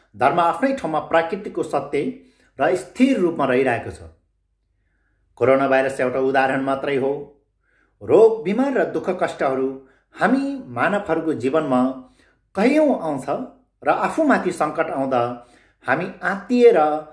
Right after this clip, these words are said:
जुनसुकै उपायहरू अपनाउने गर्छौँ। बौद्ध धर्मको शिक्षा अनुसार, ध्यान दिएर सुन्नु होला, म यो शब्दलाई फेरि दोहोऱ्याउँदैछु।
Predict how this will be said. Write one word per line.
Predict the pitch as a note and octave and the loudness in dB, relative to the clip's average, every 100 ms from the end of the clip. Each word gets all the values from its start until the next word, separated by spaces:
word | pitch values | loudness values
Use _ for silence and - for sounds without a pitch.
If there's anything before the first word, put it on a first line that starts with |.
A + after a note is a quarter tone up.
| _ _ - | _ _ -6
जुनसुकै | F3 B3 D4 C#4+ C4+ | -4 -2 -4 -6 -4
उपायहरू | F#3 D#3 D3 C3 C3+ | 0 0 0 0 -2
अपनाउने | A#2+ B2 A2 | -2 -4 -6
गर्छौँ। | F#2 E2+ - D#2+ _ _ _ _ _ _ _ _ _ _ _ - _ _ _ _ - | -8 -12 -14 -20 _ _ _ _ _ _ _ _ _ _ _ -20 _ _ _ _ -10
बौद्ध | E2+ D3 B3+ C4 | 4 6 6 2
धर्मको | G3+ F#3 F#3+ - | -2 -2 -2 -4
शिक्षा | E3+ - | -8 -6
अनुसार, | C3 B2 G2 D#2+ - _ - | -6 -6 -10 -14 -20 _ -2
ध्यान | C3 D#3 | 0 0
दिएर | D3 C#3 | 0 0
सुन्नु | - C3 | -2 -2
होला, | A#2 B2+ | 0 0
म | C3+ | 0
यो | C3+ C#3+ | 0 0
शब्दलाई | C#3+ B2 C#3 C3 | -2 0 -2 -2
फेरि | - A3 G3 | 0 0 2
दोहोऱ्याउँदैछु। | C3+ A#2+ G#2 F#2 | 0 0 -4 -8